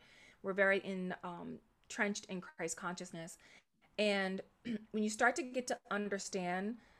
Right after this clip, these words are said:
spiritual dimensions and imperial logics from Christ consciousness, like, from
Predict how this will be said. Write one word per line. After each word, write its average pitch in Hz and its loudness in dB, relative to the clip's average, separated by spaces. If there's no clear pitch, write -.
spiritual 220 2
dimensions 220 0
and 202 0
imperial 190 0
logics 180 0
from 185 -4
Christ 247 -2
consciousness, 269 -6
like, 185 -2
from 190 -4